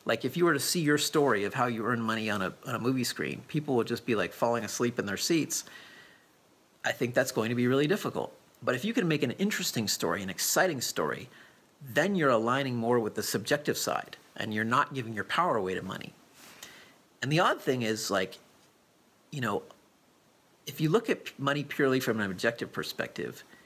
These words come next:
you'll see things as being sort of foolish, like beliefs that seem like they would hold you back. But on the subjective side, they make perfect sense. For instance, while I was, while I was out walking today, I found a penny on the ground, and I picked it up.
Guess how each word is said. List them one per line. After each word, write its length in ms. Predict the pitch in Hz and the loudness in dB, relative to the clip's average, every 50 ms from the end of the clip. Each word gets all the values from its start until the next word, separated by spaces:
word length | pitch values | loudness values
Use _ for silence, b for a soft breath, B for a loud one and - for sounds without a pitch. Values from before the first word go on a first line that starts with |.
| B B B B B _ _ | B B B B B _ _
you'll 120 | - 117 | -2 0
see 240 | 117 - - 180 170 | 0 2 2 2 0
things 380 | 151 - 147 123 123 120 110 - | 0 0 0 0 0 0 -2 -4
as 120 | - 110 | -4 -6
being 280 | - - 123 117 113 117 | -2 0 0 0 0 0
sort 600 | - - - - - - 160 - - 156 143 - | -2 -2 -2 0 0 0 0 2 2 4 4 4
of 60 | - | 2
foolish, 720 | - - - 165 151 127 113 80 - - - - - - - | 0 0 2 4 4 4 2 0 0 0 -2 -2 -6 -8 -4
like 220 | - 95 101 - | -4 -4 -2 0
beliefs 380 | - 120 113 131 131 131 - - | 0 2 4 4 2 2 0 0
that 200 | - 107 - - | 0 0 0 0
seem 360 | - - - 131 131 120 120 | -2 0 0 0 0 0 2
like 180 | 107 98 - - | 0 0 0 2
they 140 | 110 104 | 2 2
would 100 | 101 107 | 2 0
hold 260 | - - 143 135 127 120 | 0 0 0 0 2 0
you 120 | 113 104 | -2 -2
back. 340 | - - 113 107 - - - - - _ | 0 2 2 2 0 -4 -10 -20 -6 _
But 120 | - 113 | -2 -2
on 100 | 110 107 | -2 -2
the 80 | 110 107 | -4 -2
subjective 500 | - - 117 110 - 208 202 - 123 - | -2 -2 0 0 0 0 0 -2 -2 0
side, 240 | - 107 101 98 92 | 0 2 2 2 0
they 80 | 107 | 0
make 240 | 104 104 104 98 - | -2 -2 -4 -6 -4
perfect 360 | - 107 98 - - - - | -4 -4 -2 -2 -4 -6 -4
sense. 360 | - - 90 - - - - - B B B B B B B B B - | -2 -2 -2 -2 -4 -8 -12 -14 B B B B B B B B B -2
For 140 | - 160 | 0 0
instance, 320 | 170 156 - 151 143 131 - | 0 0 -2 -4 -4 -2 2
while 140 | 131 123 131 | 4 6 6
I 100 | 143 170 | 6 6
was, 200 | 175 160 123 127 - - | 4 2 -2 -4 -8 -4
while 160 | - 147 160 | 0 2 4
I 40 | 180 | 4
was 100 | 160 123 | 4 4
out 220 | 131 117 101 - | 4 4 4 2
walking 340 | 78 95 120 127 - - 98 | 2 0 0 -2 -2 -6 -10
today, 340 | - - - 80 69 - - B B B B B B - | -8 -4 -2 0 0 -2 -4 B B B B B B -12
I 60 | - | -6
found 220 | - - 120 117 | -2 0 0 0
a 40 | 113 | 0
penny 300 | - - 220 269 196 135 | 0 0 0 0 2 0
on 80 | 104 90 | -2 -2
the 80 | 87 | -2
ground, 240 | 78 82 78 - - - B B B B | -2 -4 -4 -4 -6 -12 B B B B
and 80 | - - | -6 -6
I 60 | 90 | -4
picked 240 | - 135 123 - - | -4 -4 -4 0 0
it 60 | 196 | 0
up. 200 | - - - | 0 0 -2